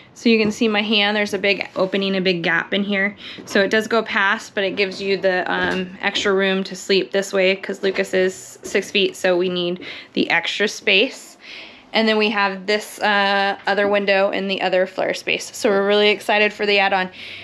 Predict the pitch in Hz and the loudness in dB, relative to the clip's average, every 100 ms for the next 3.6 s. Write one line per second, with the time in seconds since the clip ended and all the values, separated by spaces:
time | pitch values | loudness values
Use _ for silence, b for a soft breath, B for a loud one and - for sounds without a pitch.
0 | B - 226 196 185 240 247 277 294 285 | B -2 0 0 2 4 4 2 2 0
1 | 262 269 285 - 277 262 262 254 254 254 | 0 0 0 0 2 4 6 6 6 4
2 | 262 254 - B B B - 220 403 466 | 4 0 -8 B B B -8 -2 0 0
3 | - 226 202 185 202 | 0 0 2 2 2